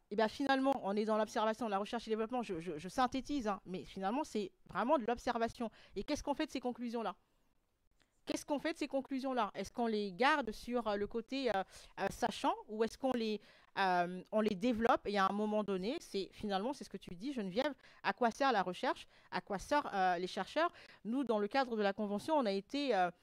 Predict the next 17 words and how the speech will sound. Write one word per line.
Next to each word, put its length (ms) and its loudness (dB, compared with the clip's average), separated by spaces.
entourés, 720 0
euh, 160 -2
de 100 -10
chercheurs 380 -8
de 120 -8
différentes, 680 -8
euh, 220 0
euh, 200 0
j'ai 40 -8
envie 160 -4
de 60 -12
dire, 160 0
euh, 100 0
classes, 420 -2
euh, 160 -2
de 100 -8
compétences. 600 -6